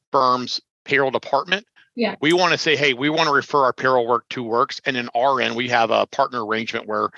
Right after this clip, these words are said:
Speaker 1: we're not gonna come in and steal your accounting clients and that type of stuff, but we wanna make sure that we are,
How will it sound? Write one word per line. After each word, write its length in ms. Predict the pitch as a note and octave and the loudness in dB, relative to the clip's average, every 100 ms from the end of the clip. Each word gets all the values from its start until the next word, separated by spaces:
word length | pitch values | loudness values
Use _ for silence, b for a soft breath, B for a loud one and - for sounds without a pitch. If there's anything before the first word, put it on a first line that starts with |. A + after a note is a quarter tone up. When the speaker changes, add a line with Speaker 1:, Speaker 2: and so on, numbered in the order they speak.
| B B _ | B B _
Speaker 1:
we're 140 | - D#3 | 0 2
not 180 | D3+ D3 | 2 2
gonna 160 | B2+ | 0
come 180 | C3+ C3+ | 0 0
in 60 | A#2+ | -2
and 80 | |
steal 220 | - C#3+ A#2 | 0 0 0
your 120 | G#2 | -4
accounting 360 | - C3 B2 A#2 | 0 2 2 0
clients 400 | - A2+ G#2+ A2+ | 0 0 -2 -2
and 80 | |
that 140 | B2 B2+ | 0 0
type 160 | G#2 G#2+ | -2 -4
of 40 | |
stuff, 220 | - G#2 - | -4 -4 -2
but 80 | |
we 80 | A2+ | 0
wanna 180 | C3 B2 | 2 2
make 160 | A#2+ A#2 | 0 -2
sure 160 | - | 0
that 120 | A#2 A2 | -2 -2
we 160 | A#2+ | -2
are, 80 | G#2 | -2